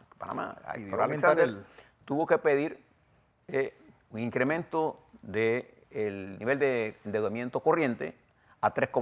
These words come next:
Speaker 1: de dos coma dos por ciento a tres coma cinco por ciento. Ahora le hablo sobre esto, pero tenga esto que está
Speaker 2: Y
Speaker 1: pasando.
Speaker 2: eso implica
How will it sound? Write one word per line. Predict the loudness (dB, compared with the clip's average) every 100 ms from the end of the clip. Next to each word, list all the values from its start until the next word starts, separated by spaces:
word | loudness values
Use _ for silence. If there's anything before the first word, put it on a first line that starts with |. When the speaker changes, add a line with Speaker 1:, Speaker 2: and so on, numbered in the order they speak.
| 2
Speaker 1:
de | 4
dos | 4
coma | 4 0 0 -10 -4
dos | -2
por | -2 -2
ciento | -2 0
a | 0
tres | -2
coma | -2 -2
cinco | -2 -4
por | -6
ciento. | -4 4
Ahora | 8
le | 10
hablo | 8 6
sobre | 4 4 4
esto, | 2
pero | 0
tenga | 0 4 4
esto | 4 0
que | 4
está | 4
Speaker 2:
Y | 6
Speaker 1:
pasando. | 6
Speaker 2:
eso | 6 4 2 -10
implica | -8 -8 -6 -6 0 -2